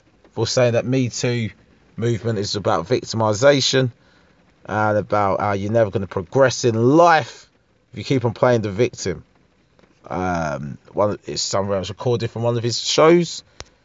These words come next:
and now it's gone viral. And my view on that is, I don't give a shit. It's his show. It's his thing. You've paid money for it. It's not a public forum. It's a private thing. If you don't like it, you can stand up to him like the woman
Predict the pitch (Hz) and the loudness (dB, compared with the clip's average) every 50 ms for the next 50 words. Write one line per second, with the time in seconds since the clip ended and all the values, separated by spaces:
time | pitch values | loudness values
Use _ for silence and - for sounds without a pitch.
0 | _ _ _ _ - 95 101 117 123 117 107 - - 131 127 117 151 185 247 240 | _ _ _ _ -8 -4 -2 0 2 0 0 0 0 0 0 2 4 4 4 4
1 | 185 120 98 - - - - 302 - 120 123 123 120 110 123 139 151 185 196 170 | 2 2 0 -2 -10 -14 -6 -2 2 4 4 4 4 2 2 4 4 4 4 4
2 | 156 123 120 113 107 107 113 120 131 - 131 151 147 139 135 - 127 139 160 147 | 4 4 4 4 4 4 2 0 2 2 2 0 0 0 0 0 0 2 2 0
3 | 113 110 135 - 139 127 - - - - 190 220 254 247 - _ - - - - | 0 0 2 2 2 0 0 -2 0 2 6 6 6 6 4 _ -10 -12 -12 -12
4 | - _ _ _ _ _ _ _ - - 117 120 180 214 214 - - - 170 165 | -14 _ _ _ _ _ _ _ -8 -4 2 4 6 6 6 4 2 4 6 6
5 | 156 156 156 156 151 143 135 - _ _ _ _ _ _ _ _ _ _ - - | 8 8 6 6 4 2 -2 -6 _ _ _ _ _ _ _ _ _ _ -8 -4
6 | 123 120 143 165 165 - - 156 151 147 131 123 151 170 160 - 175 165 160 135 | -2 2 4 4 2 4 4 6 6 6 4 4 2 2 2 4 4 4 4 6
7 | 139 131 120 123 120 - - 123 123 120 120 123 127 120 - _ _ _ _ - | 4 4 4 2 0 0 2 4 6 8 8 8 8 6 4 _ _ _ _ -6
8 | - 117 117 147 123 110 - - 147 135 - 117 123 - - - - 123 123 123 | -4 0 2 2 2 2 2 2 2 2 2 0 -2 -4 -4 -2 0 2 2 2
9 | 120 113 - 117 95 - 127 120 120 117 98 101 85 - - - 117 113 107 95 | 2 0 -2 -4 -4 0 2 2 2 2 0 -4 -10 -10 -4 -2 0 0 0 -4
10 | 104 - 110 107 127 139 131 - 101 117 117 113 113 - - 123 110 90 82 85 | -8 -6 -2 2 2 2 2 4 2 2 2 2 0 0 -2 -2 -2 -2 -4 -6
11 | 90 92 90 - 80 - - 95 92 95 87 127 127 - - - - 127 117 104 | -8 -8 -8 -10 -10 -6 -4 -4 -2 0 2 2 0 0 -2 -2 0 0 2 2
12 | 95 90 - - 98 92 85 98 101 92 85 87 85 73 | 0 0 0 -2 -4 -2 0 -2 -2 -2 -2 -4 -6 -6